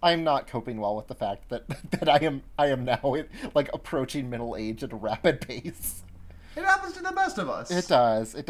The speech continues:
Speaker 1: I, well, I am the best of us, so clearly. Uh, <laughs> yeah, I, I love the first Paranormal Activity, and, like, the first two are so good that they have earned my loyalty through the complete shit show that the rest of the series has become.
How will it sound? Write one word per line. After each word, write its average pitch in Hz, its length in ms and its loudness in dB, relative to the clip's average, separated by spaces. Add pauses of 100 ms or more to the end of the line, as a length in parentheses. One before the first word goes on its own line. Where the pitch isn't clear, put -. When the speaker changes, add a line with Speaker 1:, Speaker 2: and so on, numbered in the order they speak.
Speaker 1:
I, 160 140 6
well, 175 240 4
I 175 140 6
am 175 200 2
the 135 60 -8
best 113 280 0
of 113 120 -10
us, 87 300 -8
so 101 280 -4
clearly. 101 500 -12 (440)
Uh, 143 120 4 (800)
<laughs> - 800 -20
yeah, 143 340 4
I, 220 240 6 (280)
I 180 80 6
love 190 480 0
the 175 80 -4
first 147 260 -8
Paranormal 135 300 -6
Activity, 127 480 -6
and, 127 160 -2
like, 131 220 -6
the - 60 -8
first 170 340 -8
two 139 200 -6
are 135 80 -4
so 131 240 -8
good 113 360 -2 (100)
that 107 300 -2 (560)
they 135 240 2
have - 340 2
earned 131 240 -2
my 123 160 0
loyalty 117 580 -6
through 143 220 -6
the 120 120 -10
complete 113 500 -12
shit - 180 -14
show 135 280 -6
that 127 180 -6
the 113 40 -6
rest 107 220 -8
of 131 60 -16
the 123 80 -12
series 117 340 -10
has 117 140 -14
become. 117 420 -10